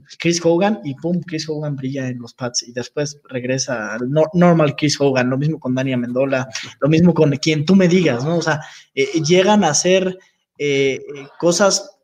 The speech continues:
decentes, eh, en Nueva Inglaterra,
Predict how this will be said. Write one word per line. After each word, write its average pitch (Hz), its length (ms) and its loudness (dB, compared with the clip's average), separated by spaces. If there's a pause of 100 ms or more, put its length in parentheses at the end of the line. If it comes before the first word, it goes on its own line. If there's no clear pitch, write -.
decentes, 214 1120 0
eh, 143 360 -8
en 156 420 -8
Nueva 160 180 -2
Inglaterra, 156 460 0